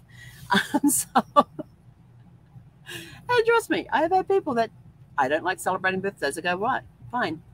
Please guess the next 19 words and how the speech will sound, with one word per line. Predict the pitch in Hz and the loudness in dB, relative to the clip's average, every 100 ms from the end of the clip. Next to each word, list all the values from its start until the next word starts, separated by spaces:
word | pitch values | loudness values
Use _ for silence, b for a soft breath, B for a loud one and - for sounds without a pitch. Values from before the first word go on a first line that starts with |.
| - - - | -20 -20 -12
We'll | 190 208 | -4 -2
send | 285 269 | 0 0
you | 214 196 | 0 -2
here, | 185 | -2
and | 190 190 | -2 -2
that | 170 | -2
way | 175 | -2
you | 170 | -2
won't | 170 | -4
have | 185 | -6
to | - | -10
celebrate | 170 165 147 | -10 -8 -8
your | 156 | -8
birthday. | 151 156 143 | -8 -6 -6
You | 160 | 0
won't | 196 | 2
even | 202 196 | 2 2
have | 185 170 - | 2 2 0
to | 160 | -4